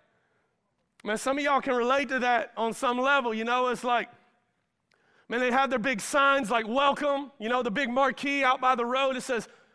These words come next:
"All are welcome here." But, like, the sermons that they were preaching would never say this.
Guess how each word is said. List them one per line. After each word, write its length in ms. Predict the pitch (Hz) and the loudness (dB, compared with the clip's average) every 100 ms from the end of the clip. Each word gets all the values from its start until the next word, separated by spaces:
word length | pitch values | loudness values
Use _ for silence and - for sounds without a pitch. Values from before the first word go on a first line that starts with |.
| _ - | _ 2
"All 260 | 262 294 | 4 4
are 120 | 285 | 2
welcome 420 | 269 277 277 294 254 | 4 2 2 0 0
here." 460 | 294 302 294 240 - _ _ _ _ _ _ _ _ _ _ _ _ - | 0 0 0 -2 -8 _ _ _ _ _ _ _ _ _ _ _ _ -4
But, 100 | 254 | 2
like, 220 | 247 214 | 2 2
the 60 | 220 | -6
sermons 600 | - 294 320 302 247 202 | -2 0 2 2 0 -2
that 120 | - | -4
they 120 | 233 | -2
were 120 | 214 | -2
preaching 460 | 202 294 311 262 233 | -4 -4 -4 -4 -2
would 100 | 220 | -2
never 280 | 240 302 320 | -2 -2 -4
say 400 | - 269 277 269 | -4 -2 -2 -2
this. 460 | 202 170 - - | -6 -8 -12 -18